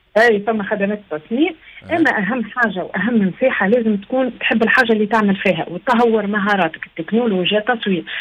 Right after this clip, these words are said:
Speaker 1: مثلا اذا انت تعرف الطيب وعندك نفس في الماكله، تنجم تبدا من النقطه هذه، ما تبدلش المجال اللي انت موهوب فيه. يعني اذا باش يطلب منك مجهود ووقت وفلوس، ماذا بيك الحاجه الموهوب فيها تطورها.
Speaker 2: مهم.
Speaker 1: واكثر مشاريع ناجحه هي اللي الناس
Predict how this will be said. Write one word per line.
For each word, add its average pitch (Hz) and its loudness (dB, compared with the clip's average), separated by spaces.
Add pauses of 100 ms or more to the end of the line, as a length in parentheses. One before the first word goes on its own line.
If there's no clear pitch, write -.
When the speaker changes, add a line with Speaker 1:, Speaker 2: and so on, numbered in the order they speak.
(140)
Speaker 1:
مثلا 233 2
اذا 190 -6
انت 196 -6
تعرف 190 0
الطيب 190 0
وعندك 185 -2
نفس 196 -2
في 165 -4
الماكله، 240 2 (160)
تنجم 226 2
تبدا 247 0
من 240 -2
النقطه 240 -2
هذه، 196 0 (380)
ما 208 4
تبدلش 226 0
المجال 196 0
اللي 226 -4
انت 240 -6
موهوب 226 0
فيه. 262 -4 (460)
يعني 208 2
اذا 233 2
باش 214 -2
يطلب 233 -4
منك 233 -6
مجهود 202 -2
ووقت 226 -2
وفلوس، 220 -6
ماذا 220 2
بيك 262 -2
الحاجه 226 2
الموهوب 208 -2 (100)
فيها 269 2 (100)
تطورها. 214 0 (220)
Speaker 2:
مهم. - -8
Speaker 1:
واكثر 320 2
مشاريع 220 0
ناجحه 262 0
هي 262 4
اللي 240 0
الناس 233 2